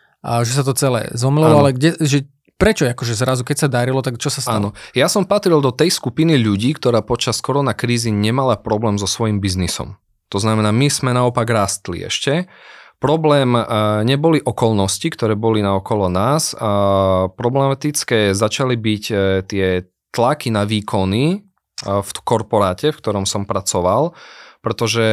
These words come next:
Speaker 2: ak máš nejaké, a to každý korporát má nejakú, nejakú hranicu, pokedy chce ten výkon mať, nech to volá akokoľvek, hej, ale vždycky tam je nejaká hranica minimálna, čo máš urobiť.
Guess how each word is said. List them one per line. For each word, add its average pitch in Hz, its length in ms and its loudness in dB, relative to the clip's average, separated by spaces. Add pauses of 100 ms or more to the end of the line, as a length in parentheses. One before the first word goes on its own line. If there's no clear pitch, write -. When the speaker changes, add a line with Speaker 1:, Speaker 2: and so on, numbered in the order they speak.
(180)
Speaker 2:
ak 107 240 -4
máš 131 480 0
nejaké, 113 640 -2
a 110 100 -4
to 117 140 -4
každý 143 320 -2
korporát 107 440 0
má 107 220 0
nejakú, 104 800 -2
nejakú 104 240 -4
hranicu, 107 580 0
pokedy 107 400 -4 (300)
chce - 260 -4
ten 107 220 -2
výkon 107 320 0
mať, 92 220 0
nech 107 120 -2
to 113 140 -2
volá 113 240 2
akokoľvek, 101 720 -2
hej, 107 180 0
ale 98 220 -2
vždycky 117 320 -4
tam 104 240 -2
je 110 100 0
nejaká 104 240 -4
hranica 101 480 -2
minimálna, 120 560 2
čo - 140 -6
máš 113 240 -2
urobiť. 101 480 -2